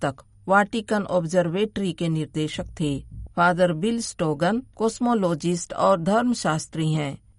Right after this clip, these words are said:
और फादर रॉबर्ट जानूस वर्तमान में वाटिकन ऑब्जर्वेटरी के स्टाफ हैं। चार प्रसिद्ध क्षुद्र ग्रहों के नाम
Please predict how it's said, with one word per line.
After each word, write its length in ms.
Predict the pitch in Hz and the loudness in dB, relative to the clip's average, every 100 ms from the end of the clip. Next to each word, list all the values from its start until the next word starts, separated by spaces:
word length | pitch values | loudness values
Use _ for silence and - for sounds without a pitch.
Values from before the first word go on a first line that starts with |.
| - | 0
और 180 | 180 | 2
फादर 440 | 175 214 208 202 185 | 2 2 4 4 2
रॉबर्ट 480 | 185 220 226 220 - | 2 2 2 0 0
जानूस 480 | 180 156 175 208 - | 2 2 0 -4 -6
वर्तमान 600 | 175 208 220 196 180 226 | -2 -2 0 0 2 2
में 180 | 208 170 | 2 0
वाटिकन 640 | 160 190 185 208 202 180 - | 0 -2 -2 -4 -4 -4 -4
ऑब्जर्वेटरी 840 | 165 160 180 156 180 190 196 196 | -4 0 0 0 -4 -4 -6 -6
के 180 | 170 156 | -4 -6
स्टाफ 520 | 151 - 143 143 - | -8 -6 -4 -4 -4
हैं। 240 | 151 143 - _ _ - | -6 -6 -10 _ _ -4
चार 260 | 214 220 240 | 0 2 0
प्रसिद्ध 640 | - 180 170 220 180 - - _ - | 0 -2 0 -4 -4 -6 -12 _ -10
क्षुद्र 380 | 247 208 202 | -6 0 2
ग्रहों 420 | 180 160 170 180 190 | 2 2 2 2 -2
के 160 | 175 | -2
नाम 380 | 160 160 180 147 | 0 2 0 -2